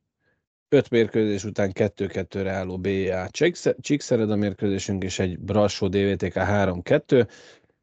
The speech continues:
Ö, és itt visszakanyarodnék arra, amit Sofiról mondtam. Ugye öt mérkőzésen nyolc pontot, ö, termelt egyelőre Sofi, Levin kilencet, azért az nem rossz.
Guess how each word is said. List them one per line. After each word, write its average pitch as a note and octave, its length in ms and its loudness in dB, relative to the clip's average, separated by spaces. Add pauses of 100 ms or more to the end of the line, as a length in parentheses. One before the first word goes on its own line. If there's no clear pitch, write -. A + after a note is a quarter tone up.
(240)
Ö, A2 380 4 (540)
és - 240 -6
itt A#2 100 2
visszakanyarodnék A2 800 4
arra, A2 260 2
amit G#2 400 -4
Sofiról G#2 500 0
mondtam. D3 540 2 (720)
Ugye G#2+ 360 0 (840)
öt B2 200 2
mérkőzésen A2 720 0
nyolc A2 400 0
pontot, A2+ 600 0
ö, A#2+ 220 0 (880)
termelt A#2 540 2
egyelőre A2+ 720 2 (140)
Sofi, C3+ 540 0
Levin G#2+ 640 0
kilencet, C3+ 760 0 (880)
azért G2 320 -2
az G2 160 -4
nem A2 180 2
rossz. F3+ 340 2